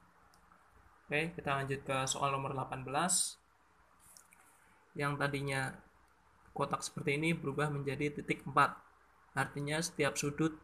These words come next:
berubah menjadi titik. Ya, ketika ada garis seperti ini,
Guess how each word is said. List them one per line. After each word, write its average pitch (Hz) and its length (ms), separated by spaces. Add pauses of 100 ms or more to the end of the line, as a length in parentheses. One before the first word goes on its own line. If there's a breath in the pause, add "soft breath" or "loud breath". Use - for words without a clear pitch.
(160)
berubah 139 320
menjadi 135 320
titik. - 400 (1400)
Ya, 143 160
ketika 170 640 (580)
ada 143 300
garis 135 320
seperti - 320
ini, 170 320